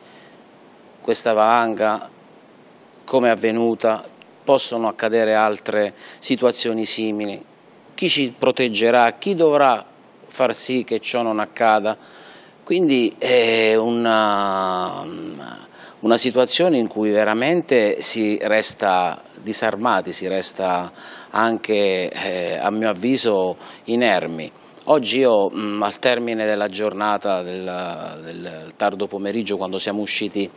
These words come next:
dalla, dall'aula, eh, mi chiedevano delle, così, dei, dei commenti, ma anche delle mie sensazioni.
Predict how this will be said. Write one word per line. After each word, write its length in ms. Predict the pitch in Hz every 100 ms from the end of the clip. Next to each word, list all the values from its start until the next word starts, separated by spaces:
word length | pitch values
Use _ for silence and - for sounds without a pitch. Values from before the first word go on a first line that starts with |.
| - - - -
dalla, 680 | - 101 98 98 92 90 92
dall'aula, 1300 | 101 127 147 127 95 87 71 85 82 82 78 73
eh, 60 | 82
mi 100 | 113
chiedevano 1120 | 104 117 127 131 120 95 85 85 76 76 73 - - -
delle, 1080 | 82 101 98 98 92 87 80 78 76 76 85
così, 400 | 104 98 107 101
dei, 520 | 87 90 90 90 87
dei 160 | 87 110
commenti, 680 | 110 104 107 127 123 - 98
ma 140 | 95
anche 260 | 104 104 101
delle 240 | 98 98
mie 160 | 101 98
sensazioni. 720 | 101 92 104 - 147 143